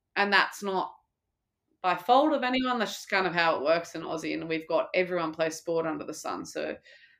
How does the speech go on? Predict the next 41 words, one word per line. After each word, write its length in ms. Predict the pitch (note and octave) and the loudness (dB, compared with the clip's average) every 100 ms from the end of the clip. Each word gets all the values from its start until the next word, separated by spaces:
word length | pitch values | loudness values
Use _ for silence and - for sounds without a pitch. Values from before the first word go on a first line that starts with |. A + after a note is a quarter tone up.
| - | -8
um, 460 | E3+ E3 D#3 D#3+ D#3 | -2 -2 -2 -6 -8
we've 160 | D#3 | -8
got 140 | D#3 D#3+ | -4 -4
a 80 | D#3 | -4
massive 480 | E3 D#3+ E3 D#3+ | -6 -8 -6 -10
gene 320 | D#3+ D#3+ D#3+ D#3+ | -6 -4 -4 -4
pool 160 | D#3 | -6
to 60 | D#3 | -6
pick 240 | - D#3+ | -8 -10
from 400 | - D3 D3+ D#3 _ _ | -8 -8 -6 -8 _ _
for 240 | E3+ D#3+ | -4 -4
high 200 | D3+ D#3 | -4 -6
performance 540 | D3+ - D#3 D3+ D3+ - | -6 -8 -10 -8 -10 -12
sports. 480 | - E3 D3+ - | -4 -2 -2 -8
So, 280 | D#3 D#3 D#3 - _ _ _ _ _ | -8 -6 -6 -10 _ _ _ _ _
um, 460 | F3 E3 D3+ D3+ D#3+ | -6 -4 -4 -6 -2
we 140 | E3+ | 0
are 200 | F3 E3 E3 | 2 0 0
definitely 360 | E3+ E3 D#3+ | -4 -4 -8
passionate, 520 | D#3 D#3+ D#3+ - G#3+ F#3 | -6 -4 -4 -4 -6 -4
and 80 | |
our 160 | E3+ D#3+ | -4 -4
fans 360 | D#3+ F3+ F3+ F3 | 0 2 2 2
are 160 | E3 | 0
passionate, 460 | E3+ E3 D#3+ F3 D#3 | 2 -2 -2 -6 -6
and 120 | E3+ | -6
the 100 | D#3+ | -8
kids 380 | - G3 F#3 F3 | -8 -6 -6 -6
and 100 | E3+ | -8
the 60 | |
people 320 | D#3 F3 E3+ E3+ | -6 -6 -4 -6
involved 440 | D#3+ E3 E3 - | -2 0 0 -2
in 260 | D#3+ D#3+ - | -6 -6 -8
water 220 | - E3 D#3+ | -8 -8 -6
polo 200 | D3+ D#3 | -6 -4
is 120 | D#3 | -6
passionate. 480 | E3 D3 - D#3 - | -6 -8 -8 -12 -14
But 100 | D3+ | -10
I 80 | D#3 | -12
just 300 | D#3+ D#3+ - | -10 -14 -10
think 360 | D#3+ D3+ - | -8 -8 -10